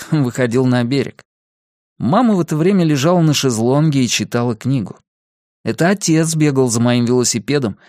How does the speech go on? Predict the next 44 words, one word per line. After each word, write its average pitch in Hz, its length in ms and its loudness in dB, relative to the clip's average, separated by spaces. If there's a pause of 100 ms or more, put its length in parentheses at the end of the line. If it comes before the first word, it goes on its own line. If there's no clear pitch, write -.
(120)
когда 120 260 0
пришло 131 340 0
время, 131 340 0
чтобы 113 300 -2
я 123 140 2
научился 123 580 0
ездить. 131 520 -6 (600)
Это 147 220 0
он 233 180 4
промывал 135 480 2
мои 143 220 2
разбитые 143 540 0
коленки 170 500 0
перекисью 151 580 0
водорода 131 600 0
и 117 100 2
мазал 113 380 0
йодом. 156 420 -2 (560)
Это 175 220 2
он 226 180 4
ходил 139 360 2
на 151 120 4
родительские 147 600 0
собрания 135 640 0
и - 20 -2
в 104 60 -8
школе, 151 480 0
и - 20 0
в 98 60 -10
гимназии, 120 760 0 (120)
и 165 100 -2
в 143 80 -2
лицее. 120 600 0 (600)
Это 147 240 0
он 214 240 4
убеждал 196 440 2
тупых 165 420 -2
учителей, 156 560 0
что - 200 -2
никого 190 460 2
я 240 40 2
не 220 120 2
хотела 180 440 0
обидеть, 165 480 -4